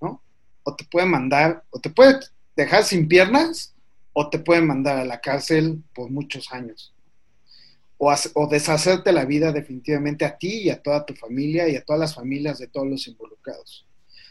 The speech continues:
Entonces, cuando ves ese monstruo y tienes tantas pistolas apuntándote a, a la cabeza, creo que te aferras.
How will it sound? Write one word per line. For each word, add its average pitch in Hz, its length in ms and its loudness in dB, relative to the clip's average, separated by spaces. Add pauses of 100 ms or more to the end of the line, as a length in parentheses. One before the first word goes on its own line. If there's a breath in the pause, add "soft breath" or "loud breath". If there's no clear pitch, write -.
(120 soft breath)
Entonces, 196 640 4 (420)
cuando 185 400 6
ves 254 240 6
ese 285 220 4
monstruo 190 580 2
y 139 100 -2
tienes 247 380 2
tantas 220 460 4
pistolas 190 580 4
apuntándote 165 920 -2
a, 123 200 -12 (160)
a - 80 -18
la 117 180 -14
cabeza, 135 580 -6 (1120)
creo 160 180 2
que 180 120 2
te 151 100 -2
aferras. 120 600 -2